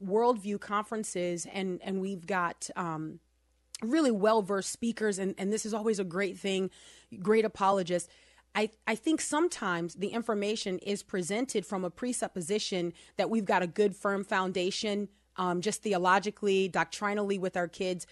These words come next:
But I will just tell you that we are going into this week of camp,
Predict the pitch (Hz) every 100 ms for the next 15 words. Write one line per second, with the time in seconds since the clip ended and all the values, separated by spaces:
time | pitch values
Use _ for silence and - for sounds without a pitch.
0 | - - - 202 214 233 220 - 226 214
1 | 190 180 165 175 180 170 - 175 226 262
2 | 202 190 185 185 180 185 180 190 185 190
3 | 175 - - 180 165